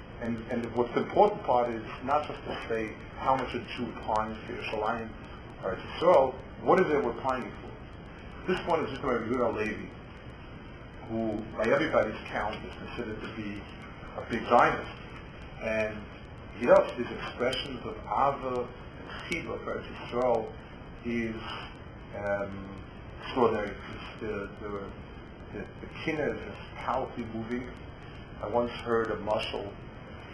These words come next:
from Soloveitchik. He said that after his father passed away, he was very depressed and broken for a long time. But he got over it. But every time Yom Tov comes, he tries to remember, he remembers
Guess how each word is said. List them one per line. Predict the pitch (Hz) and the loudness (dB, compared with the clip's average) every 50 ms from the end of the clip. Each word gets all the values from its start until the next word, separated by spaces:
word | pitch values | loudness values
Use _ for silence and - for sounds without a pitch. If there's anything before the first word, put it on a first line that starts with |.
| - - | -6 -4
from | 101 95 - - | -4 -4 -2 0
Soloveitchik. | 95 92 95 101 117 120 117 - 107 107 - - | 0 0 2 2 0 0 0 -2 -6 -6 -6 -6
He | 113 107 - - - | -6 -4 -4 -2 0
said | 131 123 120 120 113 - - - - - - - - - - - - | 4 6 6 6 4 2 -6 -8 -10 -12 -12 -12 -12 -12 -12 -6 -2
that | 113 107 101 98 98 101 - - - - - - - 127 123 - - - | 0 4 4 4 4 2 0 -6 -10 -10 -10 -10 -8 -8 -8 -8 -4 4
after | 139 147 160 - - 151 107 | 8 8 8 8 6 0 -2
his | - - | 0 2
father | - 123 120 120 - 107 - - | 4 6 6 6 4 2 -2 -2
passed | 117 110 107 - - | -2 -2 -2 -2 -4
away, | 120 120 135 139 135 123 120 117 - - - - - - - - - - - - | -2 0 0 0 0 0 -2 -4 -6 -10 -12 -12 -12 -12 -12 -12 -12 -10 -8 -6
he | 139 | -4
was | 123 117 - - - | -4 -6 -6 -4 -2
very | 175 180 170 151 | 0 0 0 0
depressed | 120 120 113 - - 135 127 117 - - | -2 -4 -6 -2 0 0 0 0 0 -6
and | 113 104 - | -8 -8 -4
broken | 110 113 113 - - - - - | 0 0 0 0 -2 -8 -6 -4
for | - 95 | -4 -4
a | 92 104 | -2 0
long | 104 101 - - - | -2 -2 -2 -4 -4
time. | 107 90 82 - - - - - - - - - - - - - - - - - - - - | -2 -2 0 0 0 0 -2 -6 -8 -12 -12 -12 -12 -12 -12 -12 -12 -12 -12 -12 -6 2 4
But | 233 233 226 - - - - - 269 | 4 4 4 2 -4 -10 -10 -6 -4
he | 240 | 4
got | 226 240 226 214 | 8 10 12 12
over | 202 180 160 147 | 12 10 8 6
it. | - - - - - - - - - - - - - - - - - - - - - | -2 -4 -6 -12 -12 -12 -12 -12 -12 -12 -12 -12 -12 -14 -14 -14 -14 -12 -12 -8 -2
But | - 147 147 | 0 2 2
every | 175 175 196 - | 4 2 2 2
time | - 180 160 151 131 123 | 4 4 4 4 6 6
Yom | 139 160 180 | 6 6 4
Tov | - 113 107 - | 2 -2 -2 -2
comes, | - - 107 101 101 101 - - - - - | -2 -4 -2 -4 -4 -6 -10 -10 -12 -10 -10
he | - - - - | -10 -10 -8 -4
tries | - 131 139 143 139 | -2 -2 -2 -2 -4
to | - - - | -6 -6 -6
remember, | 117 107 110 113 120 123 135 127 107 104 101 - - - - - - - | -6 -6 -2 0 0 0 0 0 0 0 0 0 -2 -6 -12 -12 -8 -4
he | 110 | -2
remembers | 113 117 101 110 120 139 156 - 123 117 | -2 -2 0 0 2 2 2 0 -2 -4